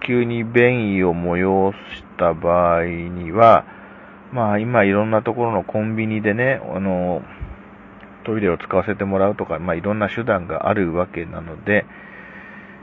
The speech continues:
えー、いいんですけれども、まあ、そのスケジュール通りに運行しているバスに乗った時に、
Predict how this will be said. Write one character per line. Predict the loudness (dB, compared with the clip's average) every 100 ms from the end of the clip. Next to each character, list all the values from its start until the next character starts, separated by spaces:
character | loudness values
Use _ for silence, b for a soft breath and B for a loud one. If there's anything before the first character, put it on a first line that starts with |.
| B B B -20 -12
え | -6 -2 0 -2 -2
ー、 |
い | -4 -2
い |
ん | -4
で | -6
す | -6
け | -6
れ |
ど | -6
も、 | -8 -6 -6 -8 -18 -20 -20 -20 -14
ま | -10 -10
あ、 |
そ | -6
の | -8
ス | -8 -2
ケ | 0
ジ | 2
ュ | 0
ー | 2 2
ル |
通 | 4 4
り | 2
に | -2
運 | -2 -4
行 | -4 0 0
し | -2
て | -2
い | 0 0
る | 0
バ | 2 2 0 -8
ス | -8
に | -6 -8 -10 -14 -10
乗 | -6
っ | -6 -8 -6
た | -2 -2
時 | -2 -6 -6
に、 | -6 -4 -6